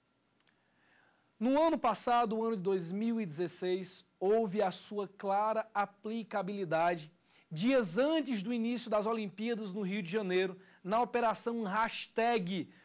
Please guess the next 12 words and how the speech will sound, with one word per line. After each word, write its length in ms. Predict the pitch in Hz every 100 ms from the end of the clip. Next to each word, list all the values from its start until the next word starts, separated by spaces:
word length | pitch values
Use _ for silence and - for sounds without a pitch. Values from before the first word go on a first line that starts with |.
| _
da 160 | - 170
Polícia 460 | 170 165 160 156 180
Federal, 580 | 190 190 165 147 139 _ - - - -
onde, 400 | 226 277 233 220 - -
naquela 840 | 180 214 220 - - 247 269 277 269
situação, 1040 | - 269 - 269 262 226 - 262 226 127 - _ _ _ _ -
houve 340 | 196 226 196
a 60 | 208
decretação 920 | 190 196 214 208 208 170 - 247 262
de 140 | 202 208
prisão 480 | 220 208 165 220
temporária 800 | 214 220 214 190 180 190 202 202